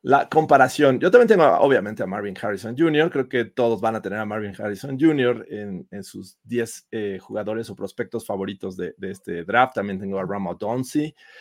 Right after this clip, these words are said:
eh, de Washington, pero ahí es donde cambia un poco la cosa. También están mis tackles ofensivos tal como los tuyos, excepto que yo tengo uno más. O sea, tengo a Joe Alt, tengo a Olu Fashanu, que me parece que Fashanu es un tipo que sí protege bien,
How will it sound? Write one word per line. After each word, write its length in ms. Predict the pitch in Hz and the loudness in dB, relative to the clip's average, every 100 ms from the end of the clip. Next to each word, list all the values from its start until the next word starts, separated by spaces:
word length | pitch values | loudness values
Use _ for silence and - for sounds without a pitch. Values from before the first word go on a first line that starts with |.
| - - - | -20 -12 -2
eh, 600 | 117 113 110 110 107 104 | 2 2 2 2 0 0
de 80 | 104 | 4
Washington, 720 | 135 160 180 180 185 196 190 _ _ - | 6 6 6 4 6 4 2 _ _ 4
pero 160 | 143 | 6
ahí 160 | 151 170 | 8 8
es 100 | 160 | 4
donde 340 | 170 151 131 | 2 6 4
cambia 220 | 151 156 | 4 0
un 60 | 156 | 0
poco 220 | 147 160 | 0 4
la 120 | 143 | 2
cosa. 300 | - 156 135 | 4 0 0
También 400 | - - 294 330 | 0 0 0 0
están 400 | - - 226 233 - | -6 2 2 2 0
mis 220 | 160 - | -2 2
tackles 440 | 196 190 202 190 | 2 4 4 4
ofensivos 680 | 170 131 123 - 160 175 - | 2 -2 -8 -4 -4 -4 -4
tal 240 | 147 151 | -4 -4
como 300 | - 165 135 | -6 -6 -4
los 280 | 107 95 - | -4 -6 -6
tuyos, 400 | 165 160 180 - - | -4 0 0 -2 -8
excepto 500 | 95 - 139 - 156 | -6 -6 -10 -8 -8
que 100 | 104 | -6
yo 80 | |
tengo 220 | 113 131 120 | -6 -6 -4
uno 140 | 98 | -6
más. 320 | 80 - - | -10 -16 -20
O 40 | _ | _
sea, 260 | - 90 | -12 -10
tengo 220 | 90 117 107 | -8 -6 -4
a 40 | |
Joe 180 | 95 98 | -2 2
Alt, 260 | 123 147 143 _ - | 2 0 -6 _ -12
tengo 400 | 110 104 101 - | -10 -4 -4 -4
a 200 | 92 90 | -6 -4
Olu 240 | 95 95 - 71 | -6 -10 -12 -20
Fashanu, 560 | - 76 123 143 185 - | -16 -8 -4 -4 -6 -8
que 100 | 113 | -6
me 60 | 117 | 0
parece 240 | 214 233 | 0 -2
que 80 | 147 | -8
Fashanu 580 | 135 - 143 170 170 - | -8 -4 -2 -2 -4 -6
es 160 | 147 | -12
un 80 | 160 | -14
tipo 280 | - 160 156 | -12 -8 -4
que 240 | 131 - _ | -4 -6 _
sí 240 | - 165 | -20 -14
protege 420 | - 185 196 185 | -8 -6 -4 -2
bien, 280 | 160 147 214 | 0 0 -2